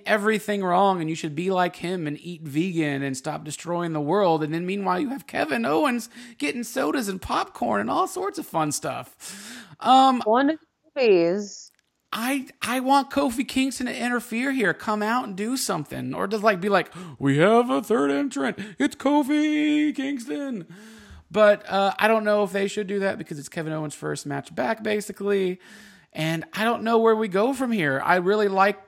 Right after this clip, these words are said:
Speaker 1: the aspect of, like, Daniel Bryan being super vegan and everything's wrong to Kevin Owens, like, "Yeah, I eat junk food. What's wrong, man?"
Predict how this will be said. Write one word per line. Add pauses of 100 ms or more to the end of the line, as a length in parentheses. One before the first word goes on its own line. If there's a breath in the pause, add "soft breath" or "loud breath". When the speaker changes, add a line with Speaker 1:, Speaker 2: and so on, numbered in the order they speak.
(100)
Speaker 1:
the (400 soft breath)
aspect
of,
like,
Daniel
Bryan
being
super
vegan
and
everything's
wrong
to
Kevin
Owens,
like,
"Yeah,
I
eat
junk
food.
What's
wrong,
man?"